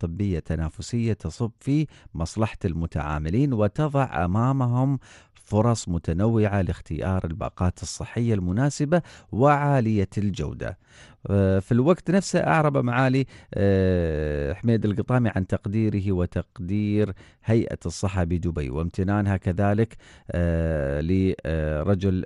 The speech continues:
الأعمال يوسف، آه، محمد بدري اللي تكفل بدعم أعمال التطوير والتوسعات اللي شهدها قسم الأعصاب والجلطات الدماغية. آه، لافتا إلى أن،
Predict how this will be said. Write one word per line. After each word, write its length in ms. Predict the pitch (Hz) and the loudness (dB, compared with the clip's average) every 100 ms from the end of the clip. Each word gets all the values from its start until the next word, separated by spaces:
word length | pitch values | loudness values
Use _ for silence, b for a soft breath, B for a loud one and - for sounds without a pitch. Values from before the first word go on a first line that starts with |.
| - | -2
الأعمال 560 | 90 - 80 87 92 | -2 -2 -2 0 0
يوسف، 640 | 85 101 92 101 - - 85 | 0 0 0 -4 -6 -8 -4
آه، 920 | 80 78 76 73 76 71 67 62 62 | -2 -2 -2 -2 -2 -2 -4 -6 -6
محمد 760 | 71 - 98 90 82 78 71 78 | -8 -4 -2 -2 -2 -4 -4 0
بدري 440 | 120 127 143 156 B B - | 2 2 2 0 B B -6
اللي 180 | 87 90 | -2 -2
تكفل 540 | - 110 151 - 143 | -2 -2 -2 0 0
بدعم 440 | 123 101 117 117 107 | 2 2 2 2 0
أعمال 360 | 69 90 107 | -2 0 0
التطوير 500 | 98 - 92 104 104 | 0 -4 -6 -2 0
والتوسعات 720 | 87 90 - 82 - 90 101 | 0 -2 -4 -4 -4 -2 -2
اللي 120 | - 78 | -4 -6
شهدها 600 | - 78 92 95 92 90 B B | -4 -2 0 0 0 -2 B B
قسم 300 | - 104 107 | -4 0 0
الأعصاب 680 | 101 - 87 58 82 - 90 | 0 0 -2 -2 -4 -4 0
والجلطات 640 | 92 95 82 76 - 92 - | 0 0 -2 -4 -2 -2 -2
الدماغية. 760 | 85 82 80 78 120 135 170 165 B B B B - | -4 -2 -2 0 0 2 0 -2 B B B B -10
آه، 440 | - 87 85 80 78 | -2 0 0 0 2
لافتا 400 | 123 127 123 123 | 2 2 2 2
إلى 280 | 110 98 | 2 2
أن، 560 | 95 92 - 95 90 90 | 2 0 0 0 0 -2